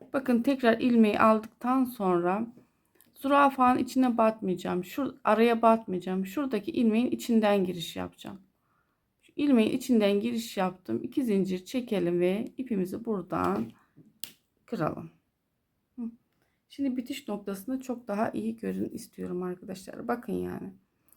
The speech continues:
Hiçbir anormal görüntü yok. Çok da güzel bir bitiş noktası olmuş oldu. Şimdi hemen üst kısmına geçebiliriz. Modelimizin üst kısmına geçtiğimizde arkadaşlar şimdi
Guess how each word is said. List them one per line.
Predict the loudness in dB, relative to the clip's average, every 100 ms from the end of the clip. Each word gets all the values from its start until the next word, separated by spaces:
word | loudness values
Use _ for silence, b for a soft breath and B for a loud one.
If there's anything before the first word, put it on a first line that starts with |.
| b b b -8
Hiçbir | -8 -4 -4 0 2
anormal | 4 2 2 2 0
görüntü | 0 0 2 -2 -2 -4
yok. | -2 -2 -4 -6
Çok | -6 -6
da | -8
güzel | -6 -2 2 2 0
bir | -2 -4
bitiş | -10 -10 -8
noktası | -8 -8 -10 -8 -4
olmuş | -2 0 -2 0
oldu. | -2 -2 -6 -14 b b b b
Şimdi | -6 -2 0
hemen | 2 2 0
üst | -2 -6
kısmına | -14 -12 -6 -4
geçebiliriz. | -4 -6 -8 -8 -10 -14 -20 -20 _ _ _ _ _ _ _ _ _ _ b b b b -2
Modelimizin | 2 6 8 6 6
üst | 0 -4 -8
kısmına | -10 -2 0 0
geçtiğimizde | 0 -4 0 4 4 4 -2
arkadaşlar | -2 -2 -4 -4 -4 -4 -6
şimdi | -2 0 0